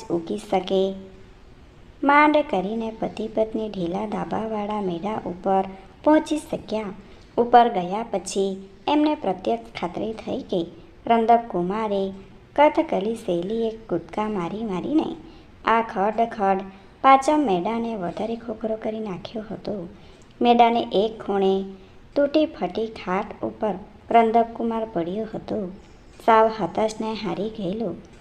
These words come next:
પોતાના સંભવિત સાસુ સસરાને માનભેર આવકાર આપવાને બદલે એણે તો એમને ઉઘાડા જ લઈ નાખ્યા. "શા માટે અહીં આવ્યા છો? તમારા દર્શન કરવા."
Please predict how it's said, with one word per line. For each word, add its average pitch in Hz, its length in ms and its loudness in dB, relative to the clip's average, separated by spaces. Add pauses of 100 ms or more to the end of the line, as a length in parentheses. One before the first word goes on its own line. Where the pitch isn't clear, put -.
(220)
પોતાના 226 400 4
સંભવિત 196 720 0 (460)
સાસુ 285 380 6
સસરાને 226 640 -2
માનભેર 220 640 -2 (100)
આવકાર 180 440 -6
આપવાને 214 460 -6
બદલે 190 440 -4 (420)
એણે 220 280 4
તો 196 320 4 (340)
એમને 294 440 4 (120)
ઉઘાડા 214 440 -2
જ 220 140 -4
લઈ 214 300 0
નાખ્યા. 208 480 -6 (640)
"શા 233 240 6
માટે 226 340 0
અહીં - 560 -6
આવ્યા 180 300 -2
છો? 196 280 -4 (460)
તમારા 294 320 6
દર્શન 214 460 -6
કરવા." 196 540 -10